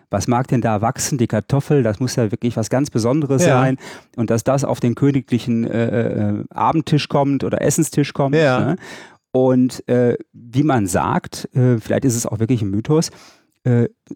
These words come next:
Speaker 1: waren die bewachenden Soldaten angewiesen, über Diebstähle hinwegzusehen.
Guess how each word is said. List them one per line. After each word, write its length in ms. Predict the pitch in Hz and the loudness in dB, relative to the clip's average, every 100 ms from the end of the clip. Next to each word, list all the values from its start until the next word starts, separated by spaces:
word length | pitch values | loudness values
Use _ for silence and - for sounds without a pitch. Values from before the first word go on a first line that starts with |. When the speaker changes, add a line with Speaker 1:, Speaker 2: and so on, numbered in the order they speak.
| 101 | -14
Speaker 1:
waren 380 | 107 95 131 | -4 0 0
die 100 | 135 | 0
bewachenden 460 | 117 104 107 147 127 | 0 0 0 0 0
Soldaten 500 | 113 101 104 120 - | 2 2 0 -2 -4
angewiesen, 880 | - 120 139 117 135 131 143 143 - _ - | -4 -2 0 2 2 2 0 -2 -6 _ -4
über 200 | 113 101 | 0 0
Diebstähle 480 | 113 147 - 131 | -2 -6 0 0
hinwegzusehen. 1000 | 117 127 135 - - 123 92 78 - - | 2 2 2 0 -2 -2 -2 -6 -10 -14